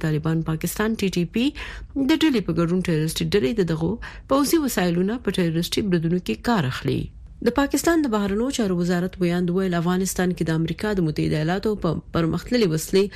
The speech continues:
چې د دوه زره یوویشتم کال د اګست په میاشت کې د دغه هیواد د ځواکونو د وتلو په پایله کې پاتې شوي دي، تل د پاکستان د امنیت او د اوسیدونکو د خوندیتوب لپاره د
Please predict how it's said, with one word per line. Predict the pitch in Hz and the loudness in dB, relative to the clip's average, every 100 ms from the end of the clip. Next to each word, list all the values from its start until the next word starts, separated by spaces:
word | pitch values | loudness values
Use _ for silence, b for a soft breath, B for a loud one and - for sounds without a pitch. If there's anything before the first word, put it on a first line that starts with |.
| B B B | B B B
چې | - 220 | 0 2
د | 214 | 2
دوه | 269 | 2
زره | 277 269 | 2 2
یوویشتم | 208 202 - 226 208 | 0 0 0 -2 0
کال | 208 175 | 0 2
د | 165 | 0
اګست | 156 196 - | 0 -2 0
په | 175 | 0
میاشت | 185 196 - | 2 0 -2
کې | 185 | 0
د | 156 | 0
دغه | 147 160 | 0 0
هیواد | 151 185 202 | 2 0 0
د | 175 156 | 0 0
ځواکونو | 156 147 226 220 | 0 -2 0 0
د | 165 | 0
وتلو | 151 160 160 160 | 0 0 0 -2
په | 156 | 0
پایله | - 160 160 | 0 0 -2
کې | 160 | -2
پاتې | 151 156 160 | -2 -2 0
شوي | 233 233 247 | 0 0 0
دي، | 262 B B B - | -2 B B B 0
تل | 339 285 | 2 2
د | 240 | 0
پاکستان | 202 196 - 214 196 | 0 0 0 2 2
د | 180 170 | 2 2
امنیت | 185 185 - | 0 -2 -2
او | 214 | -2
د | 247 220 | 0 0
اوسیدونکو | 185 165 175 170 160 | 0 0 0 0 -2
د | 160 | -2
خوندیتوب | 165 151 170 156 156 | -2 0 -2 0 -2
لپاره | 202 214 | -2 -2
د | 202 | 0